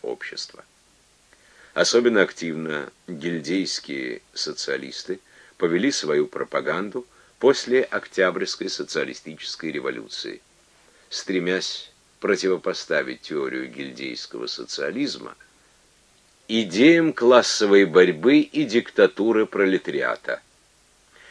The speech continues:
В двадцатых годах гильдейский социализм потерял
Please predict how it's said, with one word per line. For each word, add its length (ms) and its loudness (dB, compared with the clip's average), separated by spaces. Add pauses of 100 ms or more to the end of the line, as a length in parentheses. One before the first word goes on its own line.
В 120 2
двадцатых 640 6
годах 360 6
гильдейский 720 -4
социализм 720 -6 (320)
потерял 640 6